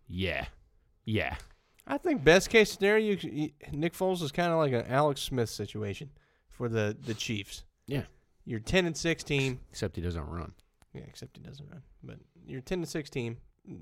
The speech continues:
Speaker 2: run of the mill, playoff team consistently. That's best case scenario.
Speaker 1: Mm-hmm.
Speaker 2: I don't know if that's gonna happen first year,
Speaker 1: I would
Speaker 2: especially
Speaker 1: agree.
Speaker 2: because
Speaker 1: If
Speaker 2: I
Speaker 1: the
Speaker 2: don't, I don't like
Speaker 1: defense
Speaker 2: the weapons. D D Westbrook, I don't know. Yeah, the, yeah,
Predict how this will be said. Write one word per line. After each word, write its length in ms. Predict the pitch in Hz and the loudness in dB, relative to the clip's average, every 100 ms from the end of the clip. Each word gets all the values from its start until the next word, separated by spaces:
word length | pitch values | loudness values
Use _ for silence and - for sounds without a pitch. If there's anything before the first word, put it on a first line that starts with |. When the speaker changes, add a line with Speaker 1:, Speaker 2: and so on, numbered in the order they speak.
| 78 | -16
Speaker 2:
run 220 | 120 139 143 | -8 -2 0
of 80 | |
the 40 | 120 | 0
mill, 300 | 113 110 107 - _ _ _ _ _ | 0 0 -2 -10 _ _ _ _ _
playoff 320 | - 143 127 - | 2 4 4 0
team 200 | 123 117 | -4 -6
consistently. 640 | 120 - 117 - 113 110 | -8 -6 -6 -6 -4 0
That's 240 | 139 180 139 | 6 6 6
best 360 | 120 147 143 | 4 4 4
case 180 | 139 120 | 0 0
scenario. 380 | 131 113 - 135 _ 101 | -2 -6 -6 -14 _ -6
Speaker 1:
Mm-hmm. 160 | 165 | 0
Speaker 2:
I 60 | 147 | 6
don't 160 | 160 | 8
know 120 | 156 151 | 8 8
if 80 | |
that's 180 | 139 139 | 6 2
gonna 140 | 135 127 | 2 4
happen 300 | 131 120 110 | 4 2 -2
first 280 | 117 113 | -2 0
year, 220 | 123 113 110 - - - | 2 2 0 -8 -4 4
Speaker 1:
I 80 | |
would 100 | 165 | 6
Speaker 2:
especially 200 | 151 147 - | 8 6 4
Speaker 1:
agree. 100 | 135 | 4
Speaker 2:
because 480 | 135 120 - - - - - | 4 2 0 -10 -14 -8 -2
Speaker 1:
If 80 | 107 | 0
Speaker 2:
I 60 | |
Speaker 1:
the 100 | 147 | 2
Speaker 2:
don't, 60 | - | 4
I 100 | 196 | 6
don't 20 | |
like 20 | |
Speaker 1:
defense 200 | 214 196 185 | 8 6 6
Speaker 2:
the 60 | |
weapons. 500 | 151 156 131 107 - - _ _ _ _ _ 131 117 | 6 6 4 -4 -6 -14 _ _ _ _ _ -14 -8
D 160 | 123 147 | -6 -4
D 160 | 156 | -4
Westbrook, 480 | 135 139 147 - 151 | 0 0 0 -2 -2
I 80 | 147 | 0
don't 300 | 156 143 135 | 0 0 -2
know. 80 | 131 | -2
Yeah, 260 | 135 - 135 | -2 -2 -6
the, 140 | 127 117 107 - | -10 -12 -14 -14
yeah, 220 | 127 - | -12 -12